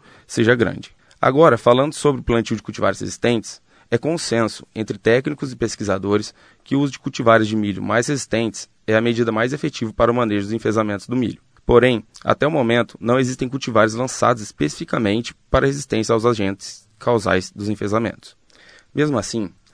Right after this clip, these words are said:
trabalho de avaliação da resistência de cultivares comerciais tem sido realizado em diversas regiões do Brasil. No entanto, têm sido observadas algumas variações na resposta das plantas a enfesamentos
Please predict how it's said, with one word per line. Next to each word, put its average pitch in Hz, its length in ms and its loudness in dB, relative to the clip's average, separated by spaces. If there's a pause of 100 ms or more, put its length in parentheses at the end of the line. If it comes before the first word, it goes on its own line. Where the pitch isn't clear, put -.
(180)
trabalho 104 320 2
de 143 80 0
avaliação 117 440 -2
da 98 80 -6
resistência 95 360 -6
de - 60 -18
cultivares 95 500 0
comerciais 98 500 -2
tem 104 120 -8
sido 110 220 -6
realizado 104 480 0
em 104 60 -6
diversas 98 320 -2
regiões 98 260 -6
do 101 60 -16
Brasil. 117 300 -2 (800)
No 127 120 0
entanto, 120 440 0
têm 120 160 -2
sido 135 160 -4
observadas 104 480 0
algumas 110 320 -2
variações 139 480 0
na 110 80 -4
resposta 110 460 0
das 113 100 -2
plantas 98 260 -6
a 104 60 -2
enfesamentos 98 600 -4